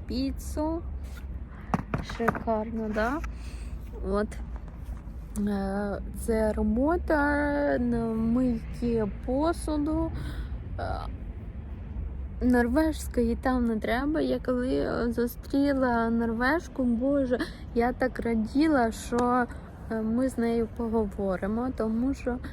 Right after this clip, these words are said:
всі інші говорять тільки англійською або іншою мовою, і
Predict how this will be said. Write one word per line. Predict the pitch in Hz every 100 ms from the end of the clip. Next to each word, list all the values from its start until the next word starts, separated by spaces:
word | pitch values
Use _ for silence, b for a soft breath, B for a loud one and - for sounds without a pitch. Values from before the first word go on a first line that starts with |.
| B -
всі | -
інші | 240 247 247 233 240
говорять | 220 214 202 226 214 208 202
тільки | 226 208 -
англійською | 208 202 202 226 277 285 - 233 208 196 202 B B B -
або | 185 - 175 170 190 214 -
іншою | 226 214 - 233 220
мовою, | 226 262 277 247 233 233 - - - - 214
і | 247 254 262